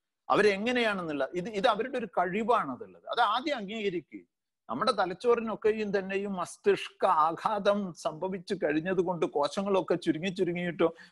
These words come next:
കേടുപിടിച്ചോ ഒക്കെ വരുന്നത് കൊണ്ട് നമ്മൾക്ക് നമ്മുടെ മുൻവിധികൾ ഉള്ളത് കൊണ്ട് ഇതൊന്നും നമുക്ക് പഠിക്കാൻ പറ്റില്ല, ഇതൊന്നും നമുക്ക് പഠിക്കാൻ പറ്റില്ല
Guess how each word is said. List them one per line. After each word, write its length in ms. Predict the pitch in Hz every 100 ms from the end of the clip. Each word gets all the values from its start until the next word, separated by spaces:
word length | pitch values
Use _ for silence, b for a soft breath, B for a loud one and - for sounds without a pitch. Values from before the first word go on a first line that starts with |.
| B 151
കേടുപിടിച്ചോ 540 | 165 185 180 180 170
ഒക്കെ 140 | 165
വരുന്നത് 400 | 156 151 156 175
കൊണ്ട് 320 | 165 160 165 147
നമ്മൾക്ക് 400 | 151 151 180 156 B -
നമ്മുടെ 260 | 175 220 208
മുൻവിധികൾ 720 | 185 214 208 247 247 220 214
ഉള്ളത് 340 | 190 160 147
കൊണ്ട് 240 | 135 135 147
ഇതൊന്നും 260 | 196 185
നമുക്ക് 160 | 180 175
പഠിക്കാൻ 340 | 165 147 160
പറ്റില്ല, 460 | 139 - 123 98 92
ഇതൊന്നും 260 | 147 185 180
നമുക്ക് 180 | 170 160
പഠിക്കാൻ 340 | 160 - 151
പറ്റില്ല 480 | 139 - 131 113